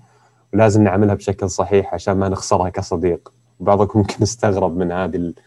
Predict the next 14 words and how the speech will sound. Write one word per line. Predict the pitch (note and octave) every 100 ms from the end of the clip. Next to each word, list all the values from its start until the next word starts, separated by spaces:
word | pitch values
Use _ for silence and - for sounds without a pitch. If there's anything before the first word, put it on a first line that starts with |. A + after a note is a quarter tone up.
| _ _ _
الشرح | - - G#2+ F#2
وهذه | F2+ G2
طريقة | G2 F#2+ F#2+ -
الوصف | F2+ E2+ G2 -
العضلات. | F2 E2+ E2 E2+ D#2 _ _ _ _ _ _ _ _ _
فهذه | - G2+ E3+
الأشياء | F3+ A#2+ - B2
اللي | -
تكلمنا | A2+ G#2+ F#2+
عنها | F2 A#2+ C#3
بنربطها | A#2+ B2+ G#2+ D3+ C#3 D3 C#3
في | -
التخصص | - - A2 -
الرياضي، | F2+ F#2+ G#2+ A#2+ A2+